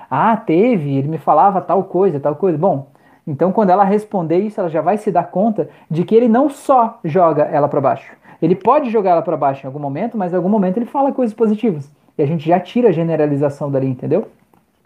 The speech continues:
Então é mais ou menos isso. É, deixa eu só falar mais uma coisa que é a coisa mais importante aqui agora, né? Pra finalizar essa aula aqui, daí eu vou ler os argumentos, o, o, os comentários de vocês. A questão é:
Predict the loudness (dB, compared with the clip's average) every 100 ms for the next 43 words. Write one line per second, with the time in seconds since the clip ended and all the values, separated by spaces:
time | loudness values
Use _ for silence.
0 | _ -20 _ _ _ _ -6 0 2 4
1 | 4 4 4 2 0 -2 -10 -12 0 2
2 | 2 0 0 2 2 2 2 2 2 0
3 | 0 -2 -2 0 2 2 0 -6 -12 -6
4 | -2 0 2 2 4 2 4 0 0 -4
5 | -2 0 2 2 0 -4 -6 _ -2 -2
6 | 0 2 2 4 4 4 2 2 4 4
7 | -2 -2 -2 0 0 2 2 2 0 -2
8 | -2 -2 2 2 2 -2 -6 -6 -6 -6
9 | -2 2 2 2 0 -2 -4 -8 _ _
10 | _ -20 -20 -6 -4 0 0 2 2 4
11 | 2 -2